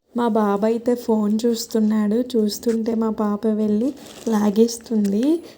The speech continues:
తను చూడాలనే ఆతృత. But వాడేమో ఫోన్ అయితే ఇవ్వడానికి ఇష్టపడడం లేదు. ఫస్ట్కి తీసుకుంది.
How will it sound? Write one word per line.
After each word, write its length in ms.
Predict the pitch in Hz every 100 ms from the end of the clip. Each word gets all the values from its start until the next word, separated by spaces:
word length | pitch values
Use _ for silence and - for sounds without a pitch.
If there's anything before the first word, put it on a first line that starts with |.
| _ 233
తను 260 | 214 233 262 254
చూడాలనే 640 | 220 220 233 240 220 220 220 208
ఆతృత. 460 | 202 - 220 220 214 285 349 - _ _ _
But 300 | 208 233 226 240 233
వాడేమో 480 | 220 214 220 220 247
ఫోన్ 380 | 254 240 226 233
అయితే 300 | 233 220 233 233
ఇవ్వడానికి 640 | 226 202 214 220 226 226 226
ఇష్టపడడం 720 | 214 - 220 220 208 208 220 220
లేదు. 280 | 208 196 202 320 - - _ _ _ _ _ _ _ _ _ _ _ 453 _ _ _ _ _ _
ఫస్ట్కి 440 | 226 - 254 254
తీసుకుంది. 720 | 247 226 214 - 240 220 202